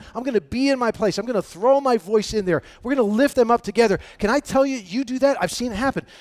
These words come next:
You, you get a, you, you get a tipping point of people who do that, and you will revolutionize how worship happens in this room. And I'm not saying it's bad now. It'll just take it to another level.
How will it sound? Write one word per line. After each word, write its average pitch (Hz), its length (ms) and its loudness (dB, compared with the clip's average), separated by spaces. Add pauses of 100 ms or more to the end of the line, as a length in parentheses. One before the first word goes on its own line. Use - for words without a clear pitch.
(120)
You, 175 260 -16 (280)
you 220 140 -4
get 311 160 6
a, 180 240 -4
you, 240 320 -12
you 247 180 -8
get 269 160 2
a 180 60 0
tipping - 360 -2
point 277 200 -2
of - 80 -4
people 247 220 -4
who 208 100 -6
do 190 160 -8
that, 254 180 2
and 196 140 -4
you 202 80 -8
will 175 140 -4
revolutionize 196 1000 0
how 175 120 -2
worship 180 340 -8
happens 147 320 -4
in 139 80 -10
this 135 160 -14
room. 107 220 -14 (1200)
And 214 100 6
I'm 294 80 6
not 320 120 4
saying 226 180 4
it's 170 80 -10
bad 208 240 4
now. 285 400 -4 (920)
It'll 262 180 2
just 233 240 -4
take 247 120 -8
it 233 120 -8
to 220 120 -6
another 196 320 -2
level. 175 400 -4